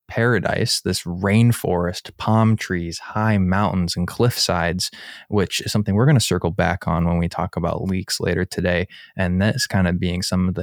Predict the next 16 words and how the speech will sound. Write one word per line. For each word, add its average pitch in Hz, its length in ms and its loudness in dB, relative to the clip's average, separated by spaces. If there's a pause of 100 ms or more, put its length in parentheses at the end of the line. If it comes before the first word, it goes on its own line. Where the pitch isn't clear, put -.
information 90 560 -2
that 85 180 0
reinforces 107 840 2
this - 120 -2
connection 85 640 -2
that 85 200 -2 (400)
this 104 240 2
could 196 260 2
be - 100 0
coming 90 560 -2 (120)
in 95 240 2
the 85 60 -4
game 87 320 -2
in 87 120 -2
that 85 200 -2
shape. - 380 -4